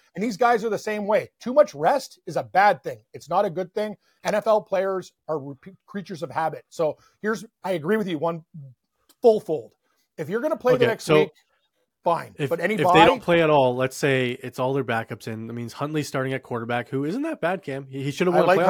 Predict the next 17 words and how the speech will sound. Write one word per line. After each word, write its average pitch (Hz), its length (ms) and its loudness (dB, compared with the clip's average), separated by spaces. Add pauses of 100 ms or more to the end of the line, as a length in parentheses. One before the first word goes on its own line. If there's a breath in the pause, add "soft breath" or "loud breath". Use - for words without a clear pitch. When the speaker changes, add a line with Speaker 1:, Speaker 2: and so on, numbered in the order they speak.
Speaker 2:
game 139 80 -2
Speaker 1:
Huntley. 135 100 0
Speaker 2:
last 160 200 -2
year 139 100 -4
against 131 160 -6
Cincinnati. 135 600 -2
Speaker 1:
I 151 100 -4
Speaker 2:
If 139 60 -6
it 135 80 -6
wasn't 143 200 4
for 156 60 -4
Speaker 1:
know. 139 60 2
Speaker 2:
that - 80 -6
crazy 151 300 0
fumble 147 380 -2
return 117 320 -6
touchdown. 120 480 -6